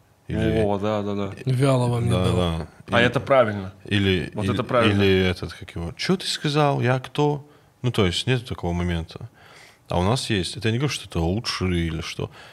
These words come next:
Speaker 1: Это тоже нехорошо. У нас такой момент есть, и поэтому мы уже изначально друг с другом, там, самец с самцом стараемся, э, разговаривать оптимально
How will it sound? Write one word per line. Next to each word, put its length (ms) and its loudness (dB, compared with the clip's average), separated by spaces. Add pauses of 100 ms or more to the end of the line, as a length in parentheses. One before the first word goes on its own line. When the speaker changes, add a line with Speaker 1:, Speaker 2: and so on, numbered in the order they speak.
(140)
Speaker 1:
Это 80 -14
тоже 400 -2 (140)
нехорошо. 440 -8
У 40 -4
нас 260 0
такой 180 -4
момент 320 0
есть, 260 -4
и 40 -16
поэтому 300 0
мы 160 2
уже 180 0
изначально 500 2
друг 300 -2
с 20 -8
другом, 380 -2 (680)
там, 240 -4 (260)
самец 560 2
с 80 -10
самцом 680 2
стараемся, 840 0 (140)
э, 280 -6
разговаривать 960 0
оптимально 880 -2